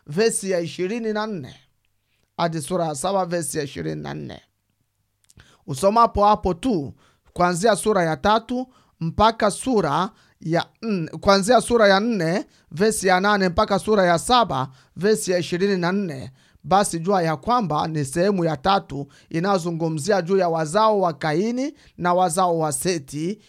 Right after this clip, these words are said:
kufika mpaka gharika. Kufika mpaka gharika. Hiyo ndio sehemu ya tatu ya kitabu cha Mwanzo. Na sehemu ya nne ya kitabu cha Mwanzo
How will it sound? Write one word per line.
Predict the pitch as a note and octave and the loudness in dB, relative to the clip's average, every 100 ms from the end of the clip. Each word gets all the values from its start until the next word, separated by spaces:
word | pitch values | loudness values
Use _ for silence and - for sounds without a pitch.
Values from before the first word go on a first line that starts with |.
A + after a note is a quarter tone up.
| _ | _
kufika | - C#3 F#3 F3 D3+ | -10 -6 -6 -6 -10
mpaka | C#3 G#3+ C#3+ | -10 -10 -10
gharika. | C3 B2+ D3 C3+ B2 - _ _ _ _ _ _ | -10 -8 -10 -12 -18 -20 _ _ _ _ _ _
Kufika | D3+ D3 E3+ D3 | -10 -8 -8 -10
mpaka | C#3 D#3+ C3 | -10 -12 -10
gharika. | B2 C3 C#3 C#3 - - _ _ | -8 -8 -8 -12 -18 -20 _ _
Hiyo | - F3+ | -2 0
ndio | D#3+ D3+ D#3 | 0 -2 -2
sehemu | C3+ C#3+ D3+ E3+ C#3+ C3+ D#3 E3+ - _ - | -2 -2 0 0 -2 -6 -6 -8 -12 _ -10
ya | D3 C#3+ D3 F3 - _ _ _ _ _ _ _ _ | -6 -2 -2 -4 -8 _ _ _ _ _ _ _ _
tatu | G#3+ G3 F3 F#3+ F3+ | 2 2 0 -6 -6
ya | D3 D#3 | -2 -4
kitabu | D#3+ D3 E3 D3+ | -4 -2 -2 -2
cha | C#3 | -4
Mwanzo. | C#3+ C#3+ A2 A#2 G#2+ - _ _ - | -4 -4 -6 -12 -16 -20 _ _ -6
Na | F3 G3+ | 0 0
sehemu | - B3 C#4 B3+ | 4 6 6 6
ya | A#3+ - | 2 0
nne | C#4 C#4 A#3 | -6 -2 2
ya | A3 | 4
kitabu | G#3 G#3+ B3 A#3 G3+ | 2 0 2 2 0
cha | G3+ F3 | -2 -2
Mwanzo | F3 F3+ C#3+ C3 E3+ G#3+ C#3+ | 0 -2 -2 -2 0 0 -2